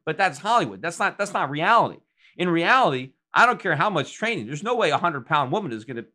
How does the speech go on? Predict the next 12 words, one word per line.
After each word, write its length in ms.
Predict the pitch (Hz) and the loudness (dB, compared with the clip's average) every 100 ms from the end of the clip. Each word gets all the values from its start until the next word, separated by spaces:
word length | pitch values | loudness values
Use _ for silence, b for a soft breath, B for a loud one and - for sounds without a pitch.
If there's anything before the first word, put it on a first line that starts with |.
| - | -12
kick 120 | 180 | -12
the 60 | - | -6
crap 340 | - 170 147 | 0 2 2
out 120 | 131 | -2
of 80 | 117 | -4
a 40 | |
three 220 | 117 156 127 | -10 -10 -8
hundred 240 | 120 107 | -8 -8
pound 220 | 120 110 | -8 -2
guy, 280 | 185 208 - _ _ _ - | 0 0 -2 _ _ _ -2
right? 260 | 127 135 _ _ - | -2 -4 _ _ 0
But 260 | 156 - | 0 0